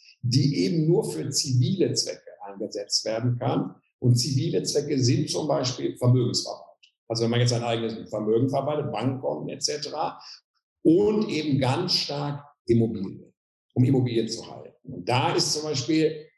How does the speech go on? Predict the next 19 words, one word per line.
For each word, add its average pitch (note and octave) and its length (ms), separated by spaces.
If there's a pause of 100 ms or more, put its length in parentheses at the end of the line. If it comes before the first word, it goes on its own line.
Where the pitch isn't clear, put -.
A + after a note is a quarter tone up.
(320)
äh, C3+ 260
da B2+ 140
man B2+ 180
da B2 140
keine F3+ 340
Genehmigung A#2 640
braucht, C3+ 380
man B2 160
braucht C3 240
im C3 80
Prinzip C3 480
hier D3+ 160
nur D#3 180
eine A#2+ 180
Adresse B2+ 560
und A#2 120
einen A2+ 200
Direktor C3 560 (140)
dann, D3+ 220